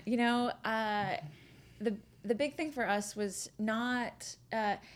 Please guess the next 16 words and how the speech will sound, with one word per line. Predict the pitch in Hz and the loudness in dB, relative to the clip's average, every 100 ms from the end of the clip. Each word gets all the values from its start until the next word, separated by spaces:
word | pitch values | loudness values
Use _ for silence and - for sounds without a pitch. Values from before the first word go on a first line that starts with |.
| - - | -6 4
you | 269 | 4
know, | |
thinking | 254 277 311 294 | 4 2 2 2
of | 262 | 2
it | 247 - | 2 2
as, | 208 208 202 185 - - - | 2 2 2 0 -4 -10 -6
uh, | 208 196 180 165 101 - - - - | -2 0 0 0 -2 -6 -14 -10 0
as | 220 - | 2 2
the | 220 | -2
process | - 180 202 240 262 233 | 0 0 2 2 0 2
and, | 196 - | 0 -2
and, | 185 | -2
and | 202 214 | -2 0
thinking | 214 247 | 0 0
of | 226 196 - | 0 0 4
the, | 202 185 180 | 6 6 4